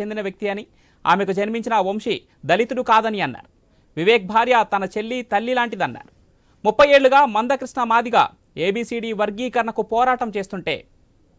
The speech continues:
వెంకటస్వామి కుటుంబం అడ్డుపడుతున్నారన్నారు."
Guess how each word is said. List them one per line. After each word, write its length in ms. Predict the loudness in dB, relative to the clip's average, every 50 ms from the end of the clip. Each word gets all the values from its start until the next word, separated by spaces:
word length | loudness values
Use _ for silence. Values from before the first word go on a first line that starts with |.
| _ _ _ _ _ _ _ _ -8
వెంకటస్వామి 680 | -6 -4 -4 -2 -2 -2 -2 0 2 2 2 2 2
కుటుంబం 460 | 0 0 0 0 0 0 2 2 2
అడ్డుపడుతున్నారన్నారు." 920 | 2 2 2 0 2 0 0 0 -2 -2 -2 -2 -2 -2 -6 -16 -18 -20